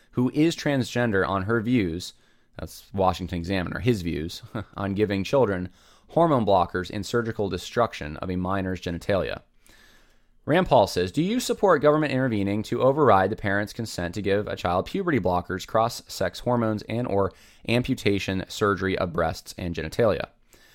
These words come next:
Secretary of Health Levine, "Transgender medicine is a very complex and nuanced field."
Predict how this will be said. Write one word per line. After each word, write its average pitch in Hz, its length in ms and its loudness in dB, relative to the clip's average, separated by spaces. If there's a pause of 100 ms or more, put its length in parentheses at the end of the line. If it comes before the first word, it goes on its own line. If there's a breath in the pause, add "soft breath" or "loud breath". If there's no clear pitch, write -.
(180 soft breath)
Secretary 90 720 0
of - 140 -20
Health 90 340 0 (140)
Levine, 98 480 0 (360 soft breath)
"Transgender 160 540 4
medicine 160 380 2
is 127 100 2
a 147 80 2
very 127 300 4
complex 104 420 -2
and 92 100 -2
nuanced 85 300 -4
field." - 320 -8